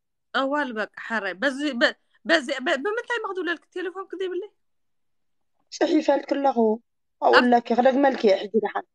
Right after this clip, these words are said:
Speaker 1: በቃ ሓራይ፣ ሓራይ።
Speaker 2: ክደግመልክ እየ። በቃ ካላስ ሞኒካ ሓፍተይ፣ ሽኩራን።
Speaker 1: እታ ሽኩር።
Speaker 2: ኣብ ብሩኽ መዓልቲ።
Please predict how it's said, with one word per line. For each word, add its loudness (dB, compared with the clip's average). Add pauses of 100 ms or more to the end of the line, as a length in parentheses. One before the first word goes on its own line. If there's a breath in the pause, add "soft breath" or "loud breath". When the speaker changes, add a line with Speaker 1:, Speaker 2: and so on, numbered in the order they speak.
(540)
Speaker 1:
በቃ -4
ሓራይ፣ -4
ሓራይ። -10 (1300)
Speaker 2:
ክደግመልክ 2
እየ። 4
በቃ 2
ካላስ 4
ሞኒካ 4
ሓፍተይ፣ -6
ሽኩራን። 0 (540)
Speaker 1:
እታ -10
ሽኩር። -12
Speaker 2:
ኣብ -4
ብሩኽ 2
መዓልቲ። 0